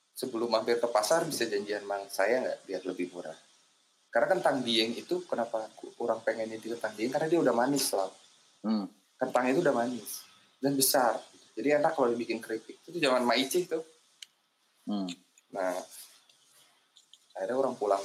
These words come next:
Speaker 1: bisa, janjian di pinggir jalan tuh, turunin kentang banyak, berapa puluh kilo beli. Ke rumah lah, di rumah tuh ibu orang motongin, babe orang ngegoreng, adik orang ngepek gitu. Orang, semua orang pekerjain dulu.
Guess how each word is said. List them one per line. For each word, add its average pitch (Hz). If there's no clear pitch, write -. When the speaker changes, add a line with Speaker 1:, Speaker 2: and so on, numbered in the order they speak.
Speaker 1:
bisa, -
janjian 98
di 98
pinggir 95
jalan 98
tuh, 151
turunin 104
kentang -
banyak, 110
berapa 101
puluh 95
kilo 101
beli. 95
Ke 131
rumah 139
lah, 120
di 98
rumah 117
tuh 104
ibu 101
orang 95
motongin, 123
babe 107
orang 101
ngegoreng, 120
adik 107
orang 113
ngepek 127
gitu. -
Orang, 110
semua 117
orang -
pekerjain 95
dulu. 95